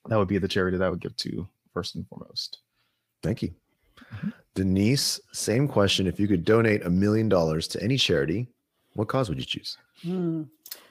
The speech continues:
Speaker 3: I'm not sure I know the name of one, but I, I would give it all to reforming education.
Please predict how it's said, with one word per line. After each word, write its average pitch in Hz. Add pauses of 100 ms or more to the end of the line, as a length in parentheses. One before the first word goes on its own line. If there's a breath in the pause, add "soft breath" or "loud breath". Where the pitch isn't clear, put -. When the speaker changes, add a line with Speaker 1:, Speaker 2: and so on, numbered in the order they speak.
(120)
Speaker 3:
I'm 196
not 247
sure 233
I 180
know 180
the 156
name 160
of 220
one, 233
but 180
I, 165 (100)
I 170
would 160
give 170
it 160
all 160
to 147
reforming 151
education. -